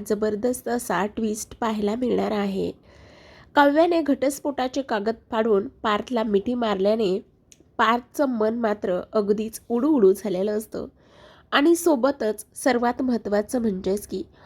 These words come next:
नंदिनी घर सोडून गेलेली असते आणि तिला मनवण्यासाठी जीवाने भर पावसातच भिजून नंदिनीवर असलेलं प्रेम सिद्ध केलेलं असतं. हे सगळं काही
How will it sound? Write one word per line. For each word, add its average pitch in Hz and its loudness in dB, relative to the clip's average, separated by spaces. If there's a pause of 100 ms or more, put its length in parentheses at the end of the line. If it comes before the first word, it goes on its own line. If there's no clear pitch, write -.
(240)
नंदिनी 269 4
घर 269 4
सोडून 269 2
गेलेली 247 2
असते 214 -4 (320)
आणि 262 0
तिला 302 4
मनवण्यासाठी 247 0 (500)
जीवाने 269 4
भर 233 2
पावसातच 220 0 (640)
भिजून 269 4 (460)
नंदिनीवर 302 4 (100)
असलेलं 254 0
प्रेम 269 0
सिद्ध 247 0
केलेलं 214 2
असतं. 202 -2 (520)
हे 339 4
सगळं 269 2
काही 294 0